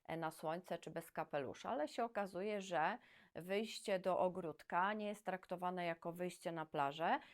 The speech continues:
więc często ta skóra głowy nie jest, e, chroniona. E, klientka oczywiście coś tam na chwileczkę, dziesięć, piętnaście minut poszła do ogródka, e,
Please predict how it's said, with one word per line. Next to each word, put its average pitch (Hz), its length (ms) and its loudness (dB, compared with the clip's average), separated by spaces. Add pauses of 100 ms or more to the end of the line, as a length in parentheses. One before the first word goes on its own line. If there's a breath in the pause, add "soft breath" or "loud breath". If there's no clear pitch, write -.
(200 loud breath)
więc 220 180 -2
często 220 420 2
ta 170 240 4
skóra 196 360 0
głowy 180 320 0
nie 165 160 -2
jest, - 280 -6
e, 165 140 0
chroniona. 139 600 0 (360 loud breath)
E, 165 180 2
klientka 233 1000 0
oczywiście 180 640 -2
coś 175 260 -4
tam 160 220 -2
na 175 120 4
chwileczkę, 175 500 -2
dziesięć, 180 320 -8
piętnaście 165 500 -4
minut 165 240 -4
poszła 165 340 -2
do 156 140 0
ogródka, 160 680 2 (480 loud breath)
e, 160 500 2